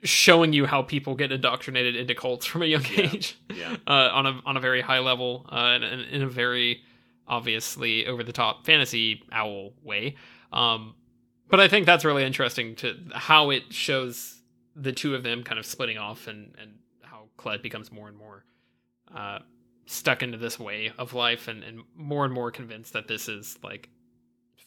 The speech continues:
Speaker 1: philosophically and morally correct, uh, while, while Soren is still kind of finding his own way and, and having teachers who let him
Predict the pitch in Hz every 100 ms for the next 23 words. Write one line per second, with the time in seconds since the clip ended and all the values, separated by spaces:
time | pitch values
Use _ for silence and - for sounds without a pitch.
0 | - 135 120 - 117 110 - 117 110 110
1 | 104 110 107 104 - 107 101 107 - -
2 | _ _ _ _ _ - 107 101 101 -
3 | _ _ 127 107 95 98 98 - 113 107
4 | 110 - 113 104 104 101 - _ _ _
5 | _ _ _ _ _ - 143 117 110 110
6 | 101 101 101 104 101 101 - 110 101 -
7 | - _ _ _ - 117 107 - 110 101
8 | - 104 117 156 160 151